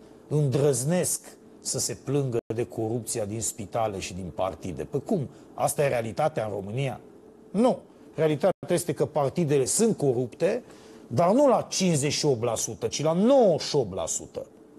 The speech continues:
Hai că doi la sută din viața politică românească nu este coruptă, dar nouăzeci și opt la sută este coruptă.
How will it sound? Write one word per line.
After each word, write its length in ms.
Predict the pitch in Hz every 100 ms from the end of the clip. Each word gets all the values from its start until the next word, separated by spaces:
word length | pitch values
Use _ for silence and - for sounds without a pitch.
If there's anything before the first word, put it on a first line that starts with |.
| - - -
Hai 180 | 233
că 100 | 190
doi 380 | 170 123 233 233
la 160 | 180 160
sută 380 | - 208 151 156
din 180 | 147
viața 320 | 151 190 - 151
politică 520 | 151 175 156 143 160
românească 720 | 151 156 185 202 185 - 190
nu 200 | 180 185
este 220 | 139 -
coruptă, 560 | - 107 85 80 - - - - - - - - - - - - -
dar 220 | 127 120
nouăzeci 540 | 143 185 165 143 139
și 140 | - 165
opt 180 | 139 123
la 120 | 127
sută 320 | - 127 98
este 200 | 90 120
coruptă. 540 | 190 208 170 - 67